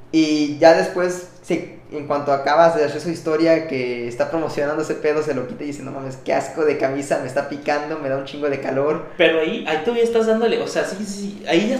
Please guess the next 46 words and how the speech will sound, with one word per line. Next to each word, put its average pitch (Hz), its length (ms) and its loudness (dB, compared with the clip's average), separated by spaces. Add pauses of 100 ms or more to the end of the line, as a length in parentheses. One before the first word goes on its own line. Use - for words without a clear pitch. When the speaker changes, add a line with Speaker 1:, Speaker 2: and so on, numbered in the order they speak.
Speaker 2:
tú 277 80 -6
estás 247 260 0
dando 247 200 2
el 190 60 2
ejemplo 214 300 -2
de 180 240 -4
que 156 120 -2
la 131 180 -2
trae 151 280 0
puesta. 165 480 -4 (160)
Speaker 1:
Ajá. 135 420 -6 (180)
Speaker 2:
Hay 180 220 -2
personas 220 380 -2
que 185 140 -8
ni 170 140 -4
siquiera 175 600 -2
han 196 180 -2
proba-, 196 420 -2
han 170 160 -6
probado, 185 560 0
en 151 100 0
el 147 120 -8
caso 165 160 -6
de 185 80 -2
alimentos, 165 400 -8
que 151 120 -6
lo 139 80 0
hayan 180 260 -4
probado, 151 420 0
en 170 60 -2
el 135 80 -6
Speaker 1:
Ujú. 135 80 -8
Speaker 2:
caso 143 200 -4
de 160 100 0
prendas, 156 340 -6
que 220 100 -12
se 131 100 -8
lo 131 60 -4
hayan 165 240 -2
puesto, 170 480 -4 (440)
el 147 120 -2
producto, 165 580 0
y 170 100 -6
ya 170 80 0
están 196 180 -4
diciendo, 196 520 0